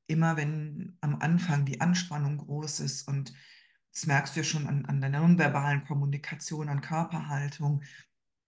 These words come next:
wenn das „Ich höre dich“ anfängt, ähm, hören die Mandanten auf, nur geradeaus mit mir zu sprechen, sondern auf einmal wenden die sich einander zu,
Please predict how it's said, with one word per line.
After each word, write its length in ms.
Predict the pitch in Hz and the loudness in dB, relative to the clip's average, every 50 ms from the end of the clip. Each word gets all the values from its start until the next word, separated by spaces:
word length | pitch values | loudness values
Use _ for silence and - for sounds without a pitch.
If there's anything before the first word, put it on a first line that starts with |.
| _ _ _ _ _ | _ _ _ _ _
wenn 640 | 151 143 147 151 151 147 147 147 147 - - - _ _ _ _ | 2 2 2 2 2 0 0 0 -2 -6 -10 -16 _ _ _ _
das 540 | - 143 139 135 - - - - - _ _ _ _ _ _ _ | -2 0 0 0 -2 -4 -6 -10 -12 _ _ _ _ _ _ _
„Ich 240 | - - - - - | -8 -8 -6 0 2
höre 300 | 180 190 190 185 160 131 | 2 4 4 2 2 0
dich“ 440 | 127 131 127 127 - - - - _ | 0 -2 -2 -4 -4 -8 -12 -8 _
anfängt, 800 | - 151 170 175 175 180 180 180 175 170 180 180 202 202 - - - _ _ _ _ _ _ _ _ _ _ _ _ _ | 0 4 4 4 4 2 2 0 0 2 2 0 0 -2 -6 -10 -16 _ _ _ _ _ _ _ _ _ _ _ _ _
ähm, 640 | 147 143 139 139 143 143 143 143 139 151 147 - _ _ _ _ _ _ _ _ _ _ _ _ _ _ _ _ _ | -6 -4 -2 0 0 0 0 0 -2 -2 -6 -12 _ _ _ _ _ _ _ _ _ _ _ _ _ _ _ _ _
hören 240 | 165 165 180 190 180 | 0 2 4 4 4
die 60 | 165 170 | 4 2
Mandanten 520 | 156 151 143 139 147 165 170 - - - | 0 -2 -2 -2 -2 -2 -2 -2 -2 -2
auf, 280 | - 143 147 147 143 - | -2 -2 -4 -4 -4 -6
nur 320 | 151 151 156 160 156 - | -4 -4 -4 -4 -6 -8
geradeaus 560 | - - 147 151 143 - - 160 175 175 - | -6 -6 -4 -4 -2 -2 0 0 0 0 0
mit 140 | - 143 143 - | -2 -2 -2 -2
mir 160 | 180 190 196 | -2 -2 -2
zu 140 | - - 139 | -4 -2 -2
sprechen, 720 | - - - 135 131 - - 175 202 233 - - - _ _ _ _ _ _ _ _ _ _ _ _ _ _ | -2 -2 -2 -4 -4 0 2 2 2 2 0 -4 -10 _ _ _ _ _ _ _ _ _ _ _ _ _ _
sondern 560 | - 156 147 147 147 143 143 143 143 - - - | -6 -4 -2 0 2 2 2 0 -2 -6 -10 -10
auf 160 | - 139 - - - | -10 -10 -8 -6 -4
einmal 280 | 147 156 151 147 147 | -4 -2 0 0 0
wenden 360 | 147 147 170 185 180 170 165 | 0 0 0 0 0 0 -2
die 80 | - 143 | -2 -4
sich 240 | 143 147 139 - - | -6 -8 -10 -6 -4
einander 380 | 143 143 143 151 147 139 139 | -2 0 0 0 -2 -4 -6
zu, 460 | - - - - 190 214 226 - - | -6 -8 -8 -4 -4 -2 -4 -4 -8